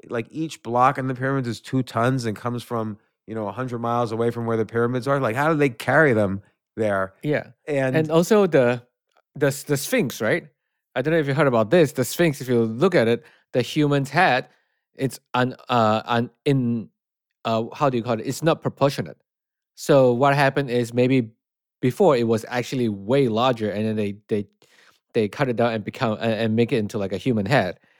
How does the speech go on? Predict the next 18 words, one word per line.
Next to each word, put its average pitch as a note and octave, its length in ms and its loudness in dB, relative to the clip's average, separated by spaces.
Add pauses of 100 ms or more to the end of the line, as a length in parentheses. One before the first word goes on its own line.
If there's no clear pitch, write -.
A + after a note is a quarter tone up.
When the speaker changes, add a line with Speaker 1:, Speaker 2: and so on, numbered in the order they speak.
(300)
Speaker 2:
you A2+ 60 -6
know. F#2+ 240 -8 (340)
Uh, G2 400 0 (560)
but, C3 380 4
but B2 180 2
yeah, A#2 240 2
so, B2 360 4
uh, G#2 360 2
and C3 180 2
also, C#3+ 500 6
uh, A2+ 300 2 (400)
like, C#3 240 2
if D3+ 120 0
you C3+ 280 4
think F#3 380 -2
about A#2+ 300 4
the A#2 60 2
m-, A2+ 200 -2